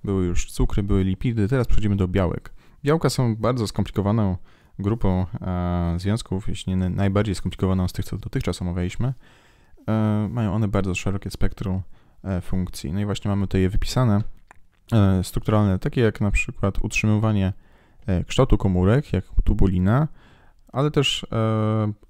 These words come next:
budowanie samych struktur, takie jak właśnie kolagen, elastyna, e, w ścięgnach, e, czy też keratyna we włosach, w skórze. Mamy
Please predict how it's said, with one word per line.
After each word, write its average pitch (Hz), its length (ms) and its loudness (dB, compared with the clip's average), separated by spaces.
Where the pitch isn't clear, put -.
budowanie 110 460 2
samych 95 280 -4
struktur, - 400 -4
takie 107 180 0
jak 98 120 0
właśnie - 260 4
kolagen, 101 640 2
elastyna, 95 640 0
e, 98 360 -2
w 90 280 0
ścięgnach, 107 640 2
e, 104 120 -2
czy - 120 -8
też - 120 -2
keratyna 95 540 2
we 90 220 0
włosach, 92 400 0
w - 120 0
skórze. 82 400 0
Mamy 180 240 4